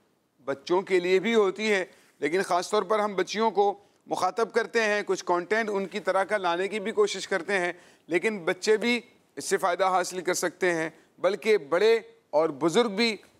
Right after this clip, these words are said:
इससे फ़ायदा हासिल कर सकते हैं, क्योंकि ये हमारे दीन की बातें हैं और दीन हम सब की रहनुमाई करता है।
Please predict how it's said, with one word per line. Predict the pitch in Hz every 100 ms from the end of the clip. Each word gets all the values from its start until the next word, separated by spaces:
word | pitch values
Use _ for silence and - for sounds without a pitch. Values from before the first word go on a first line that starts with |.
| -
इससे | - - 208
फ़ायदा | 196 196 196
हासिल | 190 190 208
कर | 196
सकते | - 202 -
हैं, | 202 185 - _ _
क्योंकि | 202 220
ये | 254 247
हमारे | 226 208 214 226 226 - _ _ 131 190
दीन | 208 240
की | 240 233
बातें | 196 196 196 226
हैं | 208 196 - _ -
और | 147 165
दीन | 160 226 247 220 - _
हम | 143 165
सब | 214 -
की | 196 196
रहनुमाई | 185 175 175 208 214
करता | 185 156 190 175
है। | 156 151